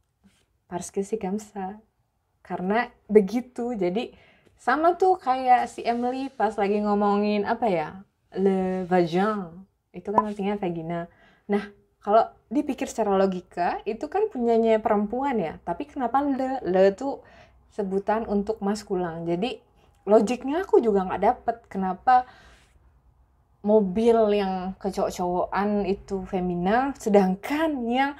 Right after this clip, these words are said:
vagin, eh, vagina itu yang punya cewek malah maskulin.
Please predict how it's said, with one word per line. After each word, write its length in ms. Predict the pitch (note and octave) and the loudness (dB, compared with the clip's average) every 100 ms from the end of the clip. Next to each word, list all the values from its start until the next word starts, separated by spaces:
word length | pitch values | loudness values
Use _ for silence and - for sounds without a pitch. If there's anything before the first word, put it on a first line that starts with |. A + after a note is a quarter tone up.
| - _ _ _ _ | -20 _ _ _ _
vagin, 800 | - F3 G3+ F#3 E3+ F3+ F#3+ A3 C4+ | -8 0 2 2 -2 -4 2 2 2
eh, 240 | G#3+ G#3 | 2 2
vagina 640 | G3+ G#3 G3+ G3 G3+ G3 F#3+ | 4 2 4 2 2 2 0
itu 400 | G3+ G#3 B3+ E4 - _ _ G3+ | -4 -4 -6 -6 -10 _ _ -10
yang 80 | G#3 | -6
punya 240 | G3+ G3+ | -2 0
cewek 400 | G3+ F3 G3+ - | 0 2 2 2
malah 240 | G3 G3 | 2 2
maskulin. 720 | C4+ B3+ - A3+ C4 A3+ G3+ | 2 0 -4 -4 0 0 -2